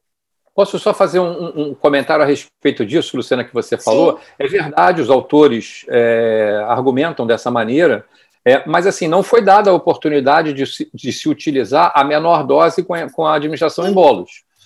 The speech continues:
Speaker 1: Então,
Speaker 2: Sim.
Speaker 1: ele conclui que é igual dessa maneira, mas, assim, a, a minha pergunta é: se a gente tivesse utilizado a, a, a inf-, a administração em bolos na mesma dose da infusão contínua,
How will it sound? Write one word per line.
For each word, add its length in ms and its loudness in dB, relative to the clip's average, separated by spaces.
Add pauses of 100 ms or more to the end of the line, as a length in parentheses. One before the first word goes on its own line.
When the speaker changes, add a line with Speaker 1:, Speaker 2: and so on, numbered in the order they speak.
(160)
Speaker 1:
Então, 120 -2
Speaker 2:
Sim. 60 4
Speaker 1:
ele 100 6
conclui 500 2
que 80 0
é 80 6
igual 400 6
dessa 240 2
maneira, 440 4
mas, 180 2
assim, 400 -2
a, 340 -4
a 40 0
minha 180 -2
pergunta 400 2
é: 60 4
se 120 0
a 40 4
gente 200 -2
tivesse 320 0
utilizado 640 0
a, 200 4
a, 380 -2
a 60 -2
inf-, 220 -10
a 320 2
administração 560 -2
em 40 -2
bolos 400 2 (200)
na 120 0
mesma 440 4
dose 320 2
da 160 0
infusão 360 -8
contínua, 560 -6